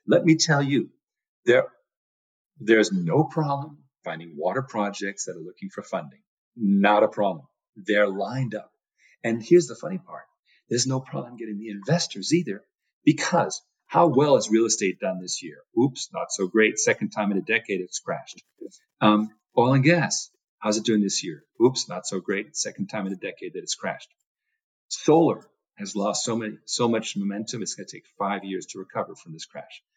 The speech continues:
So the three major categories of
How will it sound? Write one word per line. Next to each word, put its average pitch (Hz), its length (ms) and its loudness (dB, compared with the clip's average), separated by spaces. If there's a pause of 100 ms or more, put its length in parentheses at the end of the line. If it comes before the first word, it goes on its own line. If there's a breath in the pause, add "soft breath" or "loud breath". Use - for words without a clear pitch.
(240)
So - 160 2
the 120 220 0 (180)
three 185 460 4 (300)
major 156 500 4
categories 104 840 -8 (120)
of 95 180 -2